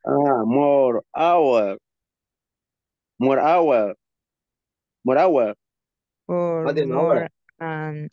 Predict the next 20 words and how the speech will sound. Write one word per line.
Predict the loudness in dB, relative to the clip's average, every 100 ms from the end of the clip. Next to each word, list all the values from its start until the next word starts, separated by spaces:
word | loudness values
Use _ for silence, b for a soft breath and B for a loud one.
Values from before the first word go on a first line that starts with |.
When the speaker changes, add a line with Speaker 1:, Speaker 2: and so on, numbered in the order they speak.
| -10
Speaker 2:
hour. | -6 -6 -8 -14 _ _ _ _ _ _ _ _ _ _ 0
Speaker 1:
Hour, | 0 0 -4 -6 _
ajá, | -10 -6 -4 -6
Speaker 2:
Mm. | -10 -10
Speaker 1:
más | -8
de | -6
una | -4
hora. | -2 -2 -6 _ _ _ _ _ _ _ _ _ _ _ _ _ _ _ _ _ _ -10
Speaker 2:
Ah, | -6 -6
ok. | -4 0
Speaker 1:
Ok. | 2 2 2 -2 _ _ _ _ _
Speaker 2:
Em, | -6 -2 -2 -2
Speaker 1:
Ok. | -2 0 2 2 2 -4 _ _ _ _ _ _ _ _ _ _ _ _ _ _ _ _ _ _ _
Speaker 2:
quiero | -10 -6
ver | -4 -4 -6 -8
qué | -8
otra. | -8 -6 -6 -6 -6 -8 -10 -12 _ _ _ _ _ _ _ _ _ _ _
You | -8 -4 -2 0
Speaker 1:
Eh, | 2 2 4 2 2 0 -2
Speaker 2:
mustn't. | -8 -10